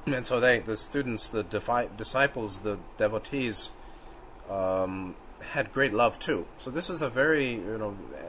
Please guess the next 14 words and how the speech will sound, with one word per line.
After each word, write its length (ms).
Gnosticism, 840
this 300
Valentinian 760
Gnosticism, 680
i-, 40
is 500
profoundly, 1080
um, 840
balanced 760
in 640
bhakti 480
yani, 500
meaning 720
devotional 800